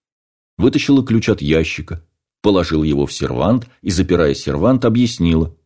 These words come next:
что все улажено. Завтра в больницу заглянет патер Амброзий из общины салезианцев. Патер Амброзий был маленьким дружелюбным лысеющим господином,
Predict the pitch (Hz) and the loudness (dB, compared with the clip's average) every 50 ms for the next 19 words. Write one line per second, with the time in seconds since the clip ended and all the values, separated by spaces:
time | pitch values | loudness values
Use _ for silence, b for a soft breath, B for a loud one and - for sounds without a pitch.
0 | _ _ - - - 73 60 - - 71 76 98 101 80 62 55 55 55 57 53 | _ _ -14 -8 -6 -6 -6 -4 -2 0 0 0 0 0 0 -2 -2 -4 -6 -8
1 | 50 - - - _ _ _ _ _ _ _ _ _ _ _ _ _ _ _ _ | -10 -12 -14 -18 _ _ _ _ _ _ _ _ _ _ _ _ _ _ _ _
2 | _ _ _ _ _ _ _ - - 64 64 73 95 117 117 - - 98 80 71 | _ _ _ _ _ _ _ -12 -10 -4 0 0 0 0 0 0 -2 0 0 0
3 | 82 78 76 90 104 98 - - 92 76 78 73 64 76 82 98 101 101 98 90 | 0 2 2 2 2 0 0 -2 -2 0 0 -2 0 2 2 2 2 2 0 -2
4 | - - 92 98 98 92 101 85 82 _ _ _ _ _ - 92 98 95 90 80 | -2 0 0 0 2 2 0 -2 -4 _ _ _ _ _ -2 -2 0 0 2 2
5 | 95 104 110 104 82 62 65 62 - - 80 71 76 71 - - - 90 90 87 | 2 4 4 2 2 0 -4 -8 -6 -6 -2 -2 -2 -4 -4 -4 -2 0 0 0
6 | 82 - 82 80 82 73 80 82 71 62 55 - - - - - - _ _ _ | 0 0 0 0 0 2 0 0 0 -2 -4 -8 -12 -16 -18 -20 -20 _ _ _
7 | _ _ _ _ _ _ _ _ _ _ _ _ _ _ _ _ _ _ _ _ | _ _ _ _ _ _ _ _ _ _ _ _ _ _ _ _ _ _ _ _
8 | _ _ _ _ _ _ _ _ _ _ _ - 95 107 107 110 104 104 95 98 | _ _ _ _ _ _ _ _ _ _ _ 0 0 2 2 2 2 2 2 2
9 | 92 104 110 113 98 92 95 85 87 101 101 92 87 98 107 104 104 98 - - | 4 4 4 4 4 4 2 4 4 4 4 4 4 4 2 2 2 0 0 0
10 | 90 87 82 90 90 80 82 85 95 101 95 92 90 87 85 85 85 - 95 95 | 0 0 2 2 2 2 2 4 4 4 4 4 2 2 2 0 0 2 2 2
11 | 92 90 - 87 85 80 85 80 - - 73 67 65 92 120 120 107 92 82 - | 2 2 0 -2 0 0 0 -2 -2 -4 -4 -2 0 0 2 2 2 0 -2 -6